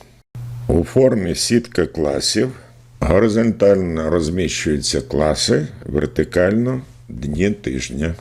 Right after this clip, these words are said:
У другій формі сітка класи навпаки.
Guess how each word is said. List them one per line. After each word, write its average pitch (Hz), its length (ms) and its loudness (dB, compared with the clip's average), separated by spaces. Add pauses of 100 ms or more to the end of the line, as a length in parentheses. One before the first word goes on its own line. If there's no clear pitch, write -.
(580)
У 98 140 4
другій 87 460 4
формі 123 520 2
сітка 123 480 0
класи 120 520 2
навпаки. 104 840 -2